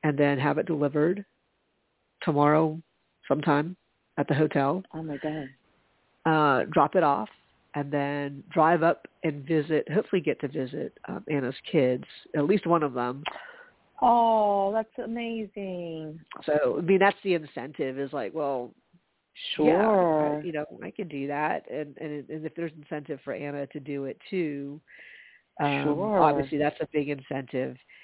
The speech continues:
Speaker 1: But now this, you know, my aunt is, she ended up going, like you
Speaker 2: Wow.
Speaker 1: said, we, she went to the hospital, um, and she's doing better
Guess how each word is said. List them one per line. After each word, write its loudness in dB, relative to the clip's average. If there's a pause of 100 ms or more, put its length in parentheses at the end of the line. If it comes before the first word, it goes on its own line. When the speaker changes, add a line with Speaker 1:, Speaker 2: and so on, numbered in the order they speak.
(200)
Speaker 1:
But 4
now 8
this, 0 (160)
you -8
know, -6
my -10
aunt -4
is, -4 (580)
she -6
ended -4
up -8
going, -2
like 8
you 6
Speaker 2:
Wow. 2
Speaker 1:
said, -10 (100)
we, -2
she -10
went -4
to -8
the 0
hospital, 0 (800)
um, 0 (640)
and 4 (1500)
she's 0
doing 0
better 0